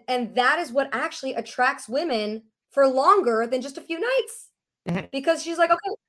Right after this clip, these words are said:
Speaker 1: that's really fun." 'Cause here's the other thing too. I'm a huge fan of Esther Perel.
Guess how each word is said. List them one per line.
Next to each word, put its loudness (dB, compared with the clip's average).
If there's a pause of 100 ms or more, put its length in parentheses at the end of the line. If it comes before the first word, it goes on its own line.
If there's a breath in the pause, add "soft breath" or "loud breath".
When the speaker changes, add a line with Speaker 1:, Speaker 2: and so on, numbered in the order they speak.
(300)
Speaker 1:
that's 2
really -2
fun." 4 (200 loud breath)
'Cause -12
here's -2
the 0
other 2
thing -2
too. 2
I'm 0
a 2
huge -6
fan -2
of 0
Esther -2
Perel. -2